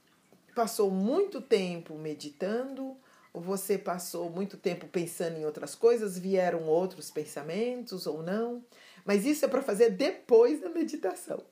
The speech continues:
tá? Não é durante a meditação. Você tá pensando isso ou não, porque aí não, né? Mas é só pra gente perceber o quanto a gente tá presente ou não, né? Assim,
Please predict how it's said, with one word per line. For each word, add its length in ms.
tá? 320
Não 260
é 140
durante 520
a 60
meditação. 760
Você 120
tá 160
pensando 500
isso 220
ou 60
não, 120
porque 180
aí 140
não, 240
né? 180
Mas 140
é 60
só 160
pra 180
gente 220
perceber 540
o 80
quanto 300
a 40
gente 280
tá 460
presente 680
ou 140
não, 320
né? 340
Assim, 480